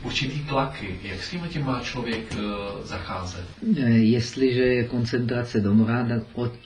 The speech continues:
Speaker 2: oči v, eh, ve stavu koncentrace nemají žádnou funkci. To je čistě,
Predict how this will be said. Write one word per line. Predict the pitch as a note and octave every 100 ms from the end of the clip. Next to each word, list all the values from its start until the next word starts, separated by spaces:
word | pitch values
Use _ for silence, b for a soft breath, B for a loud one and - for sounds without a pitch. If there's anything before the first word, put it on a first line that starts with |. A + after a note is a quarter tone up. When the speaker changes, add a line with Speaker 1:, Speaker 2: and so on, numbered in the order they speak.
| -
Speaker 2:
oči | B2 A#2+ - C#3 B2 B B B
v, | A2+ A2+ A2+ A2 - B B B - -
eh, | A2+ G#2 G2+ G2+ G2
ve | A2
stavu | - - A2+ A#2
koncentrace | A2 G2+ - A2+ A2+ A#2 - A#2
nemají | A#2+ B2 B2
žádnou | A#2+ A2 A2+ G#2+
funkci. | G#2 G2 F#2+ G#2 G2 - - - - _
To | - A2+
je | A2 A2 G#2+ - -
čistě, | - A#2+ - -